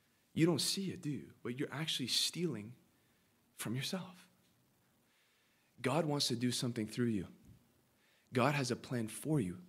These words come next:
And the only requirement tonight from you and for the rest of your days is total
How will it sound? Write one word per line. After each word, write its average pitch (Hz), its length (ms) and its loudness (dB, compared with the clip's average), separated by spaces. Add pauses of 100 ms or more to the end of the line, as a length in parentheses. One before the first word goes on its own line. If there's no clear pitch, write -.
(800)
And 110 120 0
the 110 140 0
only 196 320 8
requirement 170 760 4
tonight 117 460 -2
from 117 260 0
you 127 320 4 (420)
and - 80 -8
for 117 100 -4
the 110 80 2
rest 127 220 0
of 165 100 -2
your 180 100 4
days 104 400 0
is - 180 -2
total 139 540 2